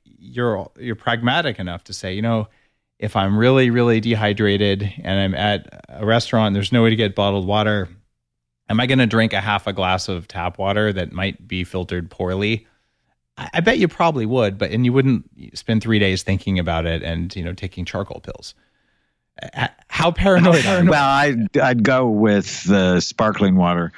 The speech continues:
Speaker 1: I, I do too. That's what I always do. <laughs> But, but what, what level of paranoia is mandatory?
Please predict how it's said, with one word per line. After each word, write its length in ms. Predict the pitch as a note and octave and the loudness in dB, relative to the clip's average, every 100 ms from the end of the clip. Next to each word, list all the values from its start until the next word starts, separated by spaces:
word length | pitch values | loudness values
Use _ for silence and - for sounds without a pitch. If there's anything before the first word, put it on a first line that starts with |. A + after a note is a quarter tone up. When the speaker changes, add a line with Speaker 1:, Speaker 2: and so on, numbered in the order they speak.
| - - | -12 -6
Speaker 1:
I, 120 | A2 | -4
I 120 | A#2+ B2 | -2 2
do 120 | B2 | 2
too. 220 | - F2 | 0 -2
That's 220 | F2+ G#2+ | -2 0
what 100 | A#2+ | 0
I 40 | A2+ | 2
always 200 | A#2+ A2 | 0 0
do. 140 | A#2+ - | -2 -2
<laughs> 60 | |
But, 220 | B2 - - _ _ _ - C#3+ | -2 -2 -4 _ _ _ -10 -10
but 220 | - - - | -8 -12 -6
what, 220 | D#3+ F#3+ | 0 2
what 120 | G#3 A3 | 2 2
level 220 | G#3+ F#3 | 2 2
of 60 | |
paranoia 520 | D3 D#3+ D3 C3+ B2+ A2+ | 0 0 2 0 0 0
is 140 | A2 | -2
mandatory? 540 | A#2+ A2 G#2+ D2+ B1 | -2 -2 -4 -8 -14